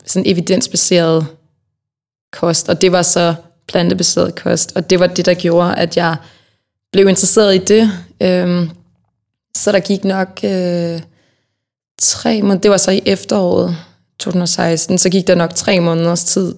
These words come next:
tror jeg, cirka, før jeg blev helt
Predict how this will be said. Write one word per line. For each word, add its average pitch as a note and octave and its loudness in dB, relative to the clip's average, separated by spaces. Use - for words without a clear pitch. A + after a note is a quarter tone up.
tror - -2
jeg, - -4
cirka, F3 -2
før - -2
jeg - -2
blev D#3 0
helt - -4